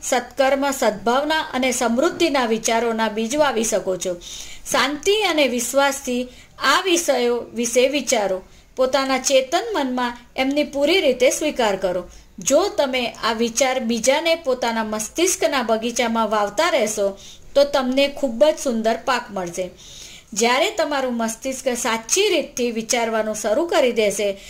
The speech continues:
ત્યારે તમે સત્ય સમજવાનું શરૂ કરી દેશો. જ્યારે તમારા અવચેતન મન સુધી પહોંચેલો વિચાર સર્જનાત્મક,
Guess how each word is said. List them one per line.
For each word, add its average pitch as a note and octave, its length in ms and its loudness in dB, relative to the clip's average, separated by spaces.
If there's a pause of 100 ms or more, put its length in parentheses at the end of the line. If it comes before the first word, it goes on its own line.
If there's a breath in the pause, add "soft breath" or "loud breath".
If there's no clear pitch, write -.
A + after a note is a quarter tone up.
(160 loud breath)
ત્યારે C4+ 320 4
તમે C4 320 -2
સત્ય B3+ 420 -2
સમજવાનું A3 640 -2
શરૂ C#4 280 0
કરી G3 260 0
દેશો. F#3+ 340 -4 (440 loud breath)
જ્યારે B3 320 2
તમારા C#4+ 440 0 (120)
અવચેતન C#4+ 640 0
મન C4+ 180 0
સુધી A#3 360 -2
પહોંચેલો A3+ 640 0
વિચાર B3 460 0 (420 loud breath)
સર્જનાત્મક, B3+ 920 0